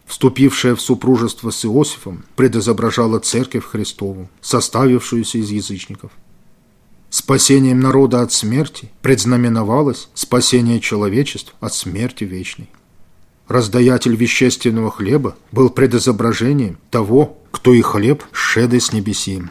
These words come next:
и раздаятель этого небесного хлеба. Из среды таинственных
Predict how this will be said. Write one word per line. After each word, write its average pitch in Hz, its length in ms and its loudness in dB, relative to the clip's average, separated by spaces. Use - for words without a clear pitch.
и 143 100 4
раздаятель 117 680 4
этого 107 260 -2
небесного 107 580 -2
хлеба. 104 440 -8
Из 131 180 4
среды 120 580 4
таинственных 117 840 2